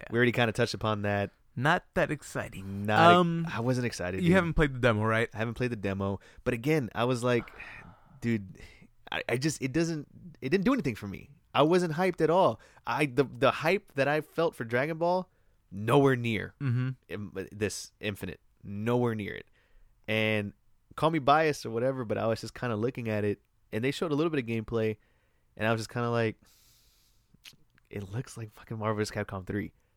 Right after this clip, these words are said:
Speaker 2: Looks exactly like that shit. Like, you might as well just go play that." It's the
Speaker 1: Mm-hmm.
Speaker 2: same roster. <laughs> Like,
Speaker 1: Is it?
Speaker 2: yeah, it's, like, pretty close. Pretty close.
Speaker 1: Um, I played, I da-, I did download the demo,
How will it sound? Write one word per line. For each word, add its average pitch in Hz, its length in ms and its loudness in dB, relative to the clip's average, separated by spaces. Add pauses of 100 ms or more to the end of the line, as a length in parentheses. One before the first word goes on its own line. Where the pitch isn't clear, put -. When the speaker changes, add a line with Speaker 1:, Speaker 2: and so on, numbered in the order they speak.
Speaker 2:
Looks - 160 -12
exactly 104 420 -6
like 90 200 -6
that - 160 -12
shit. - 240 -12 (380)
Like, 104 180 -4 (100)
you 101 120 -6
might 107 280 0
as 110 100 -2
well 110 80 -2
just 104 160 -6
go 104 100 -2
play - 200 -4
that." 92 180 -6
It's - 100 -20
the 160 60 -6
Speaker 1:
Mm-hmm. 127 120 0
Speaker 2:
same 131 240 4
roster. 127 380 2 (300)
<laughs> - 100 -8 (400)
Like, 185 140 8
Speaker 1:
Is 165 120 6
it? 226 220 -4
Speaker 2:
yeah, 175 140 8
it's, 147 160 0
like, 160 240 0
pretty 190 160 0
close. - 460 4 (400)
Pretty 131 200 4
close. 131 160 4
Speaker 1:
Um, 123 260 -6 (920)
I 165 220 8
played, 202 480 2
I 156 100 4
da-, 180 260 6
I 165 100 4
did 165 180 2
download 123 380 4
the 110 100 0
demo, 107 420 -2